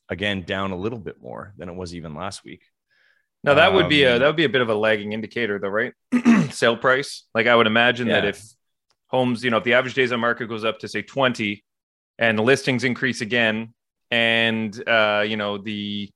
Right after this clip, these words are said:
Speaker 2: uh, percentage over asking decreases, like, everything will shift kind of delayed, right? The, the sale price would be the last to, the last to move.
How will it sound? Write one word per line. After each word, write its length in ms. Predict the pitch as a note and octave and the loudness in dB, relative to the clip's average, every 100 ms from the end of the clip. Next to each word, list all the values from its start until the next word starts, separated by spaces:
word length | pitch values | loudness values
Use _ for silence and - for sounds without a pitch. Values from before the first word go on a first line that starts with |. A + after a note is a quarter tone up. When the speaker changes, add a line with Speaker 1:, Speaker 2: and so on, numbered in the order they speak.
| _ _ | _ _
Speaker 2:
uh, 140 | G#2 G2+ | -4 -4
percentage 400 | - G#2 C3+ A#2+ | -4 0 0 4
over 180 | C3 A2+ | 4 4
asking 500 | A#2 A#2+ - A#2 G#2 | 4 2 0 -6 -2
decreases, 640 | A#2 A2+ A#2+ A2+ - G#2+ A2+ | -4 -4 -6 -6 -6 -8 -4
like, 120 | G#2 | 0
everything 260 | A2+ A#2+ A2 | 0 0 0
will 100 | G#2 | -2
shift 500 | - A#2+ G#2 - - _ _ | -2 -2 -2 -4 -20 _ _
kind 160 | - G#2 | -2 -2
of 180 | F#2+ - - _ _ A2 | -4 -10 -20 _ _ -10
delayed, 300 | G#2 G#2 F#2+ | -2 2 2
right? 160 | G2+ G2 | 0 2
The, 180 | G2+ | 0
the 280 | G2 G2+ G2 | 2 -2 -2
sale 260 | G2 - B2+ | -2 2 2
price 300 | - A2 - | 2 0 0
would 80 | G#2 | -6
be 80 | G#2+ | -4
the 80 | |
last 300 | G2 G2 - | 0 -2 -2
to, 120 | - - _ _ - | -12 -16 _ _ -4
the 60 | |
last 260 | G#2+ G#2+ - | 0 0 0
to 40 | |
move. 380 | G2+ G#2 D3 G3+ | -2 -2 -2 -6